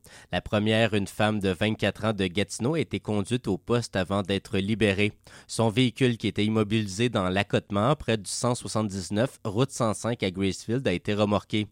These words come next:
Le permis de la personne a été suspendu pour quatre-vingt-dix jours. La femme doit revenir devant la justice où elle pourrait faire face à des accusations de garde et contrôle d'un véhicule avec les capacités affaiblies,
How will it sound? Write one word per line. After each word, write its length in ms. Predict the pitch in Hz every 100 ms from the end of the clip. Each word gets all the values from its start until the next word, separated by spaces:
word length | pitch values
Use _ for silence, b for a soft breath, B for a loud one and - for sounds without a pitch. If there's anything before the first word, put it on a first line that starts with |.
| B B B
Le 120 | 98 92
permis 340 | 98 92 117
de 100 | 104
la 140 | 92
personne 420 | 87 90 - 117 104
a 40 |
été 180 | - 95
suspendu 580 | - - 110 98 92 127
pour 200 | 87 -
quatre-vingt-dix 600 | 101 92 98 131 127 101
jours. 420 | 110 110 92 80 - B B 92
La 200 | 92 87
femme 280 | 107 110
doit 200 | 98 95
revenir 520 | 87 107 92 110 117 90
devant 240 | 92 95
la 160 | 98 92
justice 580 | 107 - - 123 143
où 120 | 101 95
elle 120 | 90
pourrait 280 | - 101 110
faire 240 | 92 -
face 240 | 110 117
à 60 | 92
des 200 | 85 82
accusations 540 | 85 - 87 - 110
de 140 | 95 82
garde 460 | 80 104 117 101 B B -
et 100 | 101
contrôle 500 | 135 131 - 127 131
d'un 160 | 101 92
véhicule 460 | 95 90 - 135
avec 240 | 95 87 90
les 100 | 85
capacités 640 | 87 92 87 - 113 101
affaiblies, 520 | 98 101 85 104 180